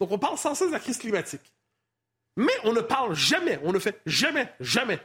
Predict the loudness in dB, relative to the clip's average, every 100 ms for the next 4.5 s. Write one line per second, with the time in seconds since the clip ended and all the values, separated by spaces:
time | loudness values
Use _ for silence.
0 | -6 0 0 0 -2 -2 0 0 0 -2
1 | 0 0 0 0 2 2 2 2 -2 -8
2 | -10 -14 _ _ 0 2 0 -4 -2 -2
3 | 0 0 2 0 -2 -4 0 0 0 0
4 | 0 2 2 2